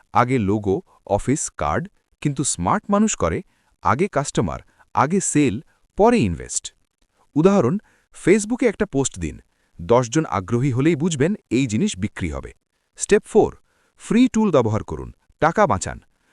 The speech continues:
শুরুর সময় এসব ব্যবহার করুন, Canva ডিজাইন, Facebook বা WhatsApp মার্কেটিং, Google Docs হিসাব, YouTube শেখা। মনে রাখবেন, টুল ফ্রি, কিন্তু চিন্তা প্রফেশনাল হতে হবে। স্টেপ ফাইভ, লাভ নয়,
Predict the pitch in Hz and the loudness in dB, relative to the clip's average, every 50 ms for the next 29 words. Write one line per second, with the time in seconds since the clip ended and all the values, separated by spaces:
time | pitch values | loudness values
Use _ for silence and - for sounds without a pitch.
0 | _ _ - - - - 196 226 240 202 - - 185 196 208 214 - - 131 - | _ _ -14 -8 -4 -2 0 0 -2 -2 -2 -2 0 0 0 0 0 -2 0 0
1 | - 180 127 110 98 92 90 90 - - 67 - 58 58 _ _ _ _ _ _ | 0 0 0 0 0 0 -2 -4 -6 -8 -14 -14 -16 -20 _ _ _ _ _ _
2 | _ _ _ - - 113 120 127 123 147 185 220 - _ - 80 101 95 87 87 | _ _ _ -2 0 2 2 2 0 0 -2 -2 -4 _ -8 -4 -4 -2 -2 -2
3 | 85 139 196 - _ _ _ _ _ _ - - 151 185 175 170 190 226 - - | -2 -2 -4 -6 _ _ _ _ _ _ -2 2 2 2 2 0 -2 -4 -2 0
4 | 127 117 98 113 143 - - - 156 127 - 92 90 92 92 - 101 90 95 147 | 0 2 2 2 0 0 -2 -4 -4 -4 -4 -4 -4 -4 -4 -4 -6 -6 -6 -6
5 | 202 - _ _ _ _ _ - 87 98 139 180 185 220 202 139 123 127 156 - | -8 -10 _ _ _ _ _ -12 -4 -2 0 2 4 2 4 4 4 4 4 2
6 | - - - _ _ - - - - 85 82 - - _ _ _ _ _ - 90 | -4 -12 -12 _ _ -4 -4 -2 -2 -4 -6 -6 -8 _ _ _ _ _ -8 -4
7 | 104 160 196 - - 208 220 208 - - - - 127 120 - - 65 65 - _ | -2 0 0 0 0 -2 -2 -2 -6 -12 -8 -6 -6 -4 -4 -6 -10 -10 -14 _
8 | _ _ _ _ _ _ - 92 113 165 220 233 220 170 113 90 104 139 196 - | _ _ _ _ _ _ -6 0 2 4 4 6 4 4 2 0 -2 -2 -2 -4
9 | _ _ _ _ _ - - 190 233 240 233 208 - - 113 104 165 208 - - | _ _ _ _ _ -4 0 2 2 2 2 0 -2 -4 -2 -2 -2 -4 -8 -14
10 | _ _ - 160 156 - - - - - 160 180 202 - - 233 - - 135 135 | _ _ -4 -2 -2 -2 -2 -4 -4 -2 0 0 0 2 2 0 0 0 -2 -2
11 | - 185 - - 156 131 101 85 87 90 90 80 85 78 67 65 _ _ _ _ | 0 0 0 0 0 0 0 0 -2 -2 -4 -4 -4 -6 -10 -12 _ _ _ _
12 | _ _ _ _ _ _ _ _ - - - - 208 208 - - - 160 117 92 | _ _ _ _ _ _ _ _ -14 -6 0 2 2 2 2 2 0 0 0 0
13 | 104 135 - _ _ _ _ _ - 76 78 90 117 156 202 180 139 104 87 87 | -2 -6 -12 _ _ _ _ _ -8 -2 2 4 4 4 4 4 2 0 0 -2
14 | 151 | -2